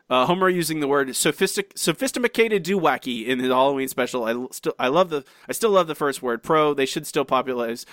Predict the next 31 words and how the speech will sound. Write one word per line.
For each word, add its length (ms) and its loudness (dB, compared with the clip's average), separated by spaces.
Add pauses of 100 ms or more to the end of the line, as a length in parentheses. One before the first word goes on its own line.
(120)
funny 180 -2
words. 280 2
Con, 300 0
that's 200 -4
the 80 -12
bar 180 -2
set 260 -4
for 120 -12
season 320 -10
nine 180 -12
and 100 -20
ten. 260 -18 (360)
Mm, 240 -20 (160)
sad 280 -16
but 80 -14
true. 260 -14 (400)
Uh, 300 2
Tom 320 2
at 80 -4
Ed 160 0
Kitten. 400 -2 (200)
Uh, 360 0 (400)
clerk, 320 0
bandolier. 500 2 (280)
Mm, 200 -8
baby. 340 -6 (360)
Clerk, 260 0
silencer. 640 4 (200)
Mm-hmm. 540 -6 (460)
Loudener. 760 2 (240)
Ooh. 600 0